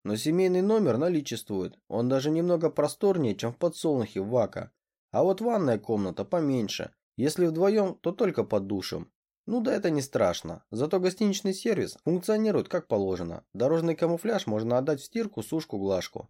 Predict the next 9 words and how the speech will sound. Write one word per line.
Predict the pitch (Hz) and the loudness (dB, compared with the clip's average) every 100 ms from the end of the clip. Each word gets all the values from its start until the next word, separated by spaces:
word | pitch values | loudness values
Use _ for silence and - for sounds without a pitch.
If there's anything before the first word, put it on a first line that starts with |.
| _ _ | _ _
А | - - | -4 0
пока | 180 - - 202 | 0 0 -2 -2
переодеться | - 110 120 170 208 151 | -2 2 2 0 -4 -4
в | - | -4
чисто | - 214 - - | -4 -4 -4 -4
и | 320 214 | -4 -2
перейти | 185 202 - | -2 -2 -4
к | 131 113 | -6 -4
ужину. | 98 90 85 | -4 -4 -8